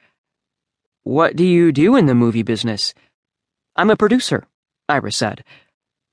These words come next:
"In fact, I'm here in Eastport looking at locations for a new project." "Locations?" "Places to shoot the movie," Iris explained. I took a sip of my lemonade and tried to act like I'd met movie producers tons of times.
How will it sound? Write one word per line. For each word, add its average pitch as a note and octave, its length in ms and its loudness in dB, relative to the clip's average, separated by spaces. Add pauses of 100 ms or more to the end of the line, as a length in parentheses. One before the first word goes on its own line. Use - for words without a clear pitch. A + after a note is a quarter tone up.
(120)
"In B2+ 80 -2
fact, A3+ 500 0
I'm E3+ 260 0
here G3 200 0
in E3 100 2
Eastport D#3+ 520 0
looking E3+ 280 0
at - 80 -2
locations D3+ 600 -2
for E3 120 -2
a E3 60 2
new E3+ 120 2
project." G#3+ 600 -4 (1300)
"Locations?" C3 1040 -4 (720)
"Places - 360 2
to F#3 100 -2
shoot A3 200 0
the F3 60 0
movie," D3 400 0 (260)
Iris A#2+ 280 -4
explained. G2+ 520 -10 (1300)
I C3+ 160 2
took A3 180 -2
a A3 60 0
sip - 260 -2
of A#2 100 -2
my A2+ 160 -2
lemonade B2 560 -2
and A2 220 -6
tried E3 300 -4
to G#2+ 140 -8
act C#3 320 -4
like A#2 160 -4
I'd A#2 180 -6
met C3 200 -2
movie C#3 200 0
producers B2+ 500 -4
tons C#3+ 240 -2
of G#2+ 100 -16
times. A2 380 -12